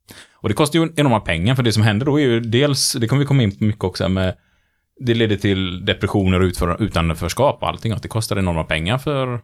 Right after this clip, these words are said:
samhället också att inte lägga pengar på det, göra ordning lokaler och arbetsstationer så att folk kan jobba med olika variationer.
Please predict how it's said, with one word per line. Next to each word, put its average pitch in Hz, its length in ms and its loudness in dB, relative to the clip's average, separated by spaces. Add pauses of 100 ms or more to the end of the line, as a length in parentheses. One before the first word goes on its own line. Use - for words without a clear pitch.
(100)
samhället 92 360 -2
också - 260 -4
att 85 160 -6
inte 85 720 0
lägga 85 320 -2
pengar 76 300 -4
på - 120 -10
det, 85 100 -4
göra 85 200 0
ordning 82 380 -4
lokaler 82 420 -2
och - 60 0
arbetsstationer 87 600 -4
så - 100 -8
att - 60 -16
folk - 420 -6 (160)
kan 82 220 0
jobba 90 340 -2
med 104 120 -4
olika - 180 -8
variationer. - 380 -6